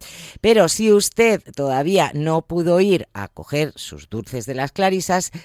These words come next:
no se preocupe, que todavía está a tiempo. Tiene la oportunidad de comprarlos directamente en el nuevo convento. ¿Quién se encarga de organizar todo esto? Bueno, pues, eh, las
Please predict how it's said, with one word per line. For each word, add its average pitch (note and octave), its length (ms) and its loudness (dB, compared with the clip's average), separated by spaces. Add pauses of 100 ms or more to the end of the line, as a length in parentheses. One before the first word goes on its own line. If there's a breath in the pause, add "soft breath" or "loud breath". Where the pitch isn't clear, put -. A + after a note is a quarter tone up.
(140)
no F3+ 300 2
se G#3 100 -2
preocupe, G3 380 -2
que F3 100 -4
todavía E3+ 400 2
está F#3 160 -4
a D#3+ 40 -2
tiempo. E3+ 420 -2
Tiene E3 140 -6
la E3+ 80 2
oportunidad F#3 600 0
de C3+ 320 -4
comprarlos D#3+ 680 -2
directamente C#3 920 -2
en C#3+ 300 -4
el A#2 180 -4
nuevo A#2 400 -2
convento. F#2+ 640 -8 (540 loud breath)
¿Quién G#3 280 4
se A3 140 0
encarga G3+ 380 4
de F#3 100 4
organizar F3+ 480 0
todo G#3 720 6
esto? E3+ 560 0
Bueno, A#2+ 300 -4
pues, C3 480 -4
eh, A#2 320 -8
las A2+ 340 -8